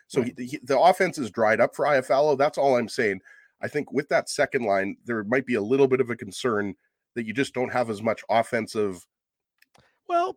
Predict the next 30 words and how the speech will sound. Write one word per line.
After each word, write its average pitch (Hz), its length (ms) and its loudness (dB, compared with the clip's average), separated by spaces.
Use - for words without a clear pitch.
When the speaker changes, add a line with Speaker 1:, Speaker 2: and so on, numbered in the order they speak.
Speaker 2:
but - 60 -4
Speaker 1:
pop - 240 6
Speaker 2:
if - 160 -10
you, 311 140 -8
Speaker 1:
with - 140 4
Speaker 2:
if - 40 -4
your 302 80 6
Speaker 1:
Iafallo 285 360 6
Speaker 2:
offen-, 110 180 2
Speaker 1:
there. - 220 -4
Speaker 2:
well, 277 240 4
but 277 160 -6
if 269 100 -6
your 311 160 0
offense 254 600 2
in 202 140 -6
that, 190 200 0
if 202 140 0
your 254 80 0
second 247 340 0
line 202 260 4
is, 147 300 -2
is 156 360 0
Ehlers, 196 600 2
uh, 147 420 2
Iafallo, 170 920 2
a-, 143 40 -8
a-, 143 420 -4
and 139 260 -2
Monahan, 143 640 4